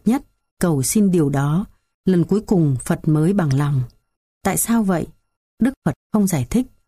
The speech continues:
Tuy nhiên, kinh sách có ghi lại cuộc nói chuyện giữa An An Đà và Đức Phật về chuyện ấy. "Bạch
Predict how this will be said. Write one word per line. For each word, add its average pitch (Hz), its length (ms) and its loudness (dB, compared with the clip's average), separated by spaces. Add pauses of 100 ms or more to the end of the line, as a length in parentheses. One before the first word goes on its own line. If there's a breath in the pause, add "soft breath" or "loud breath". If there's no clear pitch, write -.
(200)
Tuy 196 140 4
nhiên, 180 380 2 (340)
kinh 202 160 4
sách 277 300 -4
có 180 120 0
ghi 202 200 2
lại 143 360 -2
cuộc 143 200 0
nói 143 200 0
chuyện - 280 -2
giữa 170 480 -2
An 208 180 -2
An 202 220 0
Đà 147 320 0
và 139 80 -2
Đức 220 180 0
Phật 165 200 -4 (140)
về 151 200 0
chuyện - 240 -4
ấy. 151 320 -2 (540)
"Bạch 170 160 0